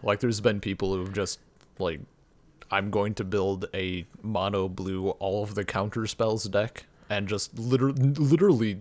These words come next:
like, no win con. Just, "I'm going to counter everything until you rage concede."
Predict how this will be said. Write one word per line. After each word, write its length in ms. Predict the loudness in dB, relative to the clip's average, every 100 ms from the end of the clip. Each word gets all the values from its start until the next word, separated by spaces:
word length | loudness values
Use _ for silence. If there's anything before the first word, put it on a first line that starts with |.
| 0
like, 280 | 2 2 0
no 180 | 2 2
win 300 | 4 0 0
con. 280 | -2 -4
Just, 240 | -4 -6 -4
"I'm 140 | -4
going 200 | 0 0
to 40 | 0
counter 360 | -2 -4 0 0
everything 380 | 0 -4 -4 -4
until 220 | -4 -4
you 240 | -4 -6 -8
rage 460 | -4 -2 -2 -8
concede." 460 | -12 -10 -10 -10 -14